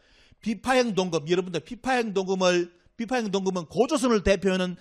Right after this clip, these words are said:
표지 유물이라죠. 딱 고조선 떠오르면 떠올라야 될 것이 고인돌하고 비파행 동금입니다. 근데 비파행 동금이 어때요? 옛날 저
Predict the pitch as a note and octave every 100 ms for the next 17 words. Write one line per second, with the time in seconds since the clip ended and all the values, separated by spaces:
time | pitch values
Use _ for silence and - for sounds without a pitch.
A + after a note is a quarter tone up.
0 | - _ - E4 D#4+ C4+ G#3+ D#3+ D3 D3
1 | G3 D3 - _ _ _ G#3+ - B3 C#4+
2 | C4+ A#3 B3 B3 A#3+ C4+ B3 A#3+ G#3 G3+
3 | G3 G3 F#3+ E3+ G#3+ A#3+ G#3 F3+ F3+ -
4 | A3+ B3+ F#3 D#3 D#3 D3 C#3 A2 - -
5 | _ _ _ _ A#3+ A3 A#3+ C4 C#4 B3
6 | G#3+ G#3+ A3+ F3+ G3+ F#3 G3+ - _ _
7 | _ E3+ G#3+ A3+ F#3 B2+ - _ _ -
8 | E3+